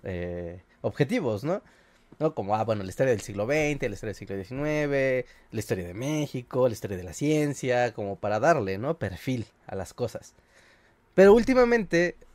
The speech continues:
eh, el YouTube Analytics te permite como que desglosar de una manera más visual, más sencilla, como el contenido de las playlists, ¿no? Y que tú puedas analizar, eh, con eso. Siempre se ha podido, pero ahorita como que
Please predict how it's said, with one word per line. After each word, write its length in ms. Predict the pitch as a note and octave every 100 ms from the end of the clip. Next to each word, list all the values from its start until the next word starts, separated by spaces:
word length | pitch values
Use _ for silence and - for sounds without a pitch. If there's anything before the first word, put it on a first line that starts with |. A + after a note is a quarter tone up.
| -
eh, 540 | B2 A2 G#2 G2+ G#2 G2
el 120 | A#2+
YouTube 360 | A#2+ D#3+ F3+ D#3+
Analytics 760 | D3 C#3+ D3+ - C3+ - - - _ _ _ _ _ -
te 100 | D#3+
permite 460 | E3+ E3+ F3+ F3 F3+
como 240 | C#3+ A2+
que 120 | C3
desglosar 500 | C3 C3 C3 B2 D#3+
de 80 | D#3+
una 100 | D#3
manera 240 | C3+ C3+ C3
más 240 | C3 B2+
visual, 380 | C3 - B2+ B2
más 140 | A#2+
sencilla, 440 | C3 A#2 B2+ A2+ A2+
como 260 | G#2 F#2
el 100 | F2+
contenido 520 | - G2 - A2 A2 A2+
de 80 | G2
las 200 | F#2 -
playlists, 480 | D3 D#3+ B2 A2 -
¿no? 120 | G3+
Y 60 | G#3
que 80 | B2+
tú 80 | B2
puedas 280 | C3 B2
analizar, 480 | A#2 G2+ G2+ - G#2+ - _ _ _ _ _ _ -
eh, 380 | G#2+ G2 F#2+ F2+
con 160 | D3+ A3+
eso. 160 | A3 E3+
Siempre 240 | A3 A3+
se 60 | A3
ha 40 |
podido, 360 | G#3 G3 G#3+ A#3
pero 140 | D3+
ahorita 220 | B2+ C3+ -
como 260 | A2 G#2
que 400 | - G#2 G2+ G2